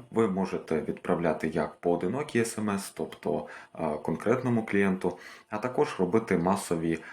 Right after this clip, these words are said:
S M S-розсилки через тригерну автоматизацію. Е, перед цим ви, відповідно, можете, е, підключити свого провайдера S M S. Трохи пізніше ми поглянемо,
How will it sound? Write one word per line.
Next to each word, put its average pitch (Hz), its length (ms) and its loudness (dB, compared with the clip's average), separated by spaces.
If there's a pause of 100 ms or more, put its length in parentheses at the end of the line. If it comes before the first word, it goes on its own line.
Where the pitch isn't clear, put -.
(160)
S 87 220 -2
M 90 60 2
S-розсилки 117 640 0
через 98 360 2
тригерну 95 440 2
автоматизацію. 82 920 -2 (680)
Е, 85 200 -2 (100)
перед 131 240 2
цим 151 280 0 (100)
ви, 110 260 4
відповідно, 95 640 4
можете, 90 640 2 (260)
е, - 100 0
підключити 92 680 0
свого 85 340 0
провайдера 78 560 4
S 80 260 0
M 139 140 0
S. 143 200 -6 (340)
Трохи 196 240 0
пізніше 87 540 2
ми 87 160 2
поглянемо, 76 760 2